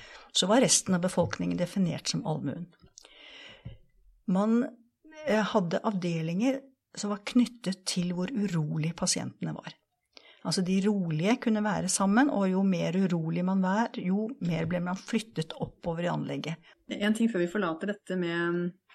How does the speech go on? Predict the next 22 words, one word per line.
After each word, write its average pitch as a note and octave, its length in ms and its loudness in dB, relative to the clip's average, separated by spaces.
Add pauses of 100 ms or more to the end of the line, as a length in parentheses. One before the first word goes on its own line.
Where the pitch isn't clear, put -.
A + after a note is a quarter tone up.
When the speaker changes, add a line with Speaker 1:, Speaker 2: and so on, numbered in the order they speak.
Speaker 2:
eh, E3+ 440 -6
med E3+ 500 -2
klasseskillene, D#3 1300 -2 (920)
så G#3+ 240 0
er F3+ 300 2
jo A3+ 60 2
det G#3 140 2
litt F3 200 0
i F3 40 0
kontrast G#3+ 520 -6
til F#3+ 140 -2
det E3 240 2
vi F3 220 0
snakket F3 440 -6
om E3+ 120 2
innledningsvis, D3+ 840 -2
om E3+ 160 2
likhetsprinsippet D#3+ 1300 -2
etter F3 120 -2
den F3 100 2
franske D#3+ 360 -4
revolusjon. F3 560 2